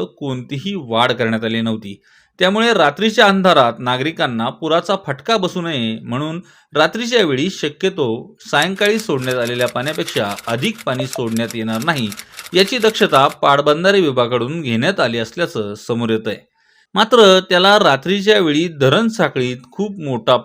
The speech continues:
पाऊस झाल्यास अपवाद ठरू शकतो, त्यामुळे नागरिकांनी सतर्क राहणं तितकंच गरजेचं असल्याचं यातून समोर येतंय. आज सोडलेल्या या पाण्याने अद्याप तरी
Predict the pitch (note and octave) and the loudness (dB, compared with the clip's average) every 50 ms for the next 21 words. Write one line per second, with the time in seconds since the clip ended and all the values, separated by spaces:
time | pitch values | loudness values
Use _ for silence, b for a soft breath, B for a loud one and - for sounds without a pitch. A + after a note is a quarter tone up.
0 | - A#2+ A2+ A#2+ B2+ B2+ A2+ A2+ B2 C#3+ D#3 C#3 A2 G2 F#2+ - - - _ - | -2 -2 -2 0 -2 -2 -2 0 0 2 2 2 2 0 -2 -8 -16 -12 _ -8
1 | A#2 G#2+ - B2 A#2 A#2 A#2 A2 - - - A2+ G#2+ A2+ A2 - C#3+ C3+ - _ | -8 -8 -6 -4 -4 -4 -4 -6 -8 -8 -6 -4 -4 -6 -6 -6 -8 -10 -8 _
2 | G2+ F#2+ F#2+ - b b b b b b - F#3 G3 G#3+ A3+ A#3 G#3+ G3+ F#3+ G3+ | -14 -14 -14 -16 b b b b b b 0 2 2 2 2 2 2 4 4 4
3 | A3 C4 B3 A#3 G3 D#3+ C3+ C3 C3 C3 - - D#3+ D3+ D#3 F#3 G3 F#3+ F#3+ - | 2 2 2 2 2 2 0 -2 -4 -6 -4 -4 -4 -2 0 0 -2 0 -2 -4
4 | C3 D3 B2+ A#2 A2 A2 A#2+ C#3 - - _ D#3+ E3 D3+ - _ - G#3+ G#3 F3 | -4 -2 0 0 0 -2 -4 -6 -8 -8 _ -6 -6 -6 -6 _ 2 2 2 2
5 | E3 C3+ C3 A#2+ A#2 B2 B2 A2+ C#3+ C#3 D3+ - F#3+ F3 C#3+ B2+ A#2 G#2+ G#2 A2 | 2 0 0 0 0 -4 -4 -2 -2 -4 -4 -2 -2 -2 -2 0 -2 -4 -2 0
6 | A2+ A2+ A2 A2 A#2+ A#2+ A2+ - - A2+ A#2 A#2 A2+ G#2+ G2 - F#2+ F#2+ - b | -2 -2 -2 -2 -6 -6 -6 -6 -4 -4 -2 0 0 0 -2 -4 -10 -12 -12 b
7 | b b b b b b b b b - E3 A#3 C#4 - - A#3+ A3+ A3 A#3 A#3 | b b b b b b b b b 2 4 4 4 4 4 4 4 6 6 6
8 | A#3+ A#3+ A#3 A3+ A3 A3 G#3+ G#3+ G3+ G3 G3 G3 F#3 D#3+ C3+ B2 B2 B2 B2+ C3 | 6 8 8 8 8 8 6 6 4 4 4 2 0 0 0 -2 -2 -4 -6 -10
9 | C3+ - _ _ _ B2 C#3 - - - F3+ G3+ G#3 G#3+ G#3 - - D#3+ C3+ A#2 | -14 -16 _ _ _ 0 0 0 0 2 4 4 4 4 4 0 -2 -2 0 0
10 | A2 | 0